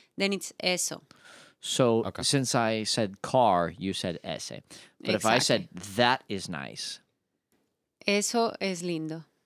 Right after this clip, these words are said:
Speaker 2: That car is nice.
Speaker 1: Ese carro es lindo.
Speaker 2: Okay. So that's kinda how it works. How about we are?
Speaker 1: Nosotros somos.
Speaker 2: Nosotros somos.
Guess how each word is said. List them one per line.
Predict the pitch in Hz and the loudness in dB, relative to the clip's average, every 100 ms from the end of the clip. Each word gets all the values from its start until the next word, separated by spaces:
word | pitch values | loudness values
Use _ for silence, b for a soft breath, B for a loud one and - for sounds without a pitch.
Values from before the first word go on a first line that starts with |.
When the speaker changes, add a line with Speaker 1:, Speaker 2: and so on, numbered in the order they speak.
| _ _ _ _ _ _ - | _ _ _ _ _ _ -16
Speaker 2:
That | 107 104 - | -4 -2 -2
car | - 143 131 95 | 2 4 4 2
is | 85 | -4
nice. | 69 50 - - - _ _ _ _ - | -8 -10 -10 -10 -12 _ _ _ _ -4
Speaker 1:
Ese | 196 190 - 196 | -2 0 -2 4
carro | 185 180 - 180 | 4 4 2 -2
es | 165 | -2
lindo. | 170 156 147 - _ _ _ - | -4 -4 -4 -12 _ _ _ -12
Speaker 2:
Okay. | 104 - - 110 _ _ | -12 -10 -16 -18 _ _
So | 113 110 - - | -12 -12 -14 -20
that's | 131 | -18
kinda | - - | -16 -16
how | 95 - | -18 -18
it | 135 | -16
works. | 151 - B B B B | -16 -16 B B B B
How | 160 | -4
about | 175 170 - - b b b b _ _ _ _ - | -2 -2 -6 -20 b b b b _ _ _ _ -10
we | 120 180 254 254 175 | -4 0 2 4 2
are? | - 95 78 62 62 - b b b b - | 2 0 0 -4 -10 -14 b b b b -12
Speaker 1:
Nosotros | 202 196 190 233 233 262 262 240 | -4 -4 0 2 2 2 0 0
somos. | 202 156 156 - - _ _ b b b - | 0 -2 -6 -12 -16 _ _ b b b -12
Speaker 2:
Nosotros | 98 95 - 135 - 135 95 | -10 -6 -2 -4 -2 -2 -2
somos. | - - - 131 185 196 107 85 82 95 - | -4 -8 -2 0 0 0 -2 -2 -6 -10 -14